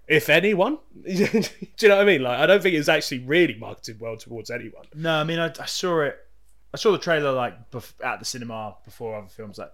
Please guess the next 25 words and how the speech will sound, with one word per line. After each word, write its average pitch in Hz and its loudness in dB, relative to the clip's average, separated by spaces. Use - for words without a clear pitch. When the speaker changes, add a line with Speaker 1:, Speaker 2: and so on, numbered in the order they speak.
Speaker 2:
I - -12
think 151 -10
I - -8
saw 151 -6
it 120 -6
before 117 -10
Dune. 151 -8
Speaker 1:
Also, 143 0
if 131 -2
you've 139 -6
got 139 0
Ben 123 -4
Affleck 120 -8
and 120 -10
Matt 120 -10
Damon 123 -4
Speaker 2:
Mm. - -8
Speaker 1:
playing, 117 -4
uh, 107 -12
two 120 -6
British 107 -10
people, 101 -14
Speaker 2:
Yeah. 113 -8
Speaker 1:
I'm 120 -2
out. 107 -4